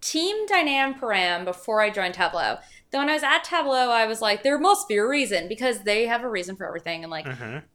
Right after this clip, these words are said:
Speaker 1: uh, the one thing I love about, one of, no, one of the things I love about Tableau is, like, everything they do is very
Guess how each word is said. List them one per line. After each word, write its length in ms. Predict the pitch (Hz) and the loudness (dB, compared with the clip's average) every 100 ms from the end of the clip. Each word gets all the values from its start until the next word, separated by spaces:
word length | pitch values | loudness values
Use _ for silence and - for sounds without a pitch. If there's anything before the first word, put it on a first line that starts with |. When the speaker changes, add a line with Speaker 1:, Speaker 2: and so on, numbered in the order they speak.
| - | 0
Speaker 1:
uh, 100 | 277 | 2
the 80 | 254 | 4
one 220 | 359 381 | 2 2
thing 140 | 370 | 0
I 80 | 311 | 0
love 200 | 240 220 | 4 2
about, 540 | 214 202 180 185 - _ _ _ - | 4 4 4 2 -6 _ _ _ -6
one 160 | 240 | -4
of, 120 | 262 - | -2 -2
no, 180 | 185 165 | -2 -2
one 200 | 180 294 | 0 0
of 60 | 240 | -2
the 60 | 220 | -2
things 240 | 233 214 | -2 0
I 100 | 185 | 0
love 180 | 185 185 | 0 0
about 220 | 175 165 | 0 -2
Tableau 380 | 175 170 185 156 | -4 0 2 2
is, 140 | 160 | -2
like, 340 | 170 160 - _ _ _ _ _ _ _ _ | -2 -4 -6 _ _ _ _ _ _ _ _
everything 320 | 240 277 277 | 4 6 4
they 140 | 254 202 | -2 -2
do 160 | 214 | 0
is 160 | 190 180 | -2 -6
very 1000 | 175 175 202 202 196 185 180 175 175 | -10 0 6 6 6 2 -2 -4 -8